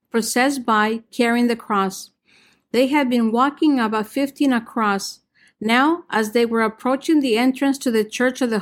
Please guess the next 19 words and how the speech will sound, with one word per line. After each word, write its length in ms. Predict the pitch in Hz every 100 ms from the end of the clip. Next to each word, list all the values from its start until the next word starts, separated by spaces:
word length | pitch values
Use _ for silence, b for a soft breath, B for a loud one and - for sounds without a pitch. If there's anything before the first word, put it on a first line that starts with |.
| 233
Holy 200 | 247 262
Sepulchre, 760 | - 247 247 214 - 196 202 b b b
where 180 | 208 208
Calvary 720 | 208 - 233 254 277 277 226
is, 340 | 196 220 - - _ _ _
the 140 | - 208
road 280 | 214 262 277
became 480 | 294 - 254 262
narrow, 520 | 240 226 220 202 190 190 _
barely 560 | 220 254 285 294 311 -
three 300 | - 226 247
deep. 460 | 220 214 202 196 - _ _ _ _ _ _ _
I 140 | - 214
was 260 | 226 226
so 220 | - 269 311
enthralled 580 | 339 330 - 262 277
with 180 | 254 233
the 80 | 226
procession, 760 | 220 208 - 247 240 226 202